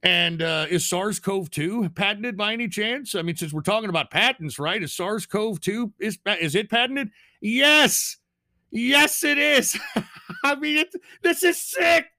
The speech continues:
Yes, it was patented in April of two thousand and three. That is Source twenty-one, by the way. That's the patent for sars cov two, Source twenty-one. And yes, I said it was patented in two thousand and three.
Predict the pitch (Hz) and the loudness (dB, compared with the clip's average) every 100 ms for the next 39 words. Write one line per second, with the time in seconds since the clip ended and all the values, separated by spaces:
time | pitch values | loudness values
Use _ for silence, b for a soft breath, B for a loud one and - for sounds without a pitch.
0 | _ _ _ _ _ _ _ _ _ - | _ _ _ _ _ _ _ _ _ -4
1 | 262 277 - 262 254 180 - 233 220 226 | 0 0 0 -4 -4 -4 -2 -2 -2 -6
2 | 220 185 190 185 196 233 214 254 214 160 | -6 -4 -4 -4 -4 -4 -4 -6 -6 -6
3 | - 220 175 185 190 180 196 190 170 175 | -6 -6 -4 -4 -4 -4 -6 -6 -4 -4
4 | 170 - 190 208 160 92 85 - 151 185 | -6 -6 -6 -2 -4 -6 -16 -8 -4 -2
5 | 185 - - 214 247 - 202 226 226 202 | -2 -4 -6 -6 -6 -8 -8 -6 -6 -6
6 | 240 165 127 120 110 110 113 160 - 175 | -6 -6 -6 -6 -8 -8 -8 -8 -10 -6
7 | 196 190 185 190 175 b b - 220 214 | -4 -4 -6 -12 -12 b b -6 -4 -2
8 | 208 202 - 196 208 190 - 196 214 170 | -4 -6 -6 -4 -4 -6 -6 -6 -6 -6
9 | 202 190 120 120 - _ _ _ _ - | -4 -4 -4 -8 -10 _ _ _ _ -10
10 | - 190 220 - 208 226 220 185 151 143 | -6 -4 -6 -8 -8 -6 -6 -6 -6 -8
11 | - _ 190 196 208 220 165 - 180 185 | -12 _ -4 -4 0 0 0 -4 -4 -4
12 | - 208 196 180 180 - 196 180 196 196 | -4 -4 -4 -6 -8 -6 -6 -6 -6 -6
13 | 196 165 165 151 - 196 190 175 165 156 | -6 -6 -6 -6 -6 -6 -6 -4 -4 -4
14 | 165 139 156 156 139 135 120 - 147 147 | -4 -6 -6 -6 -6 -8 -10 -8 -6 -4
15 | 117 87 | -6 -10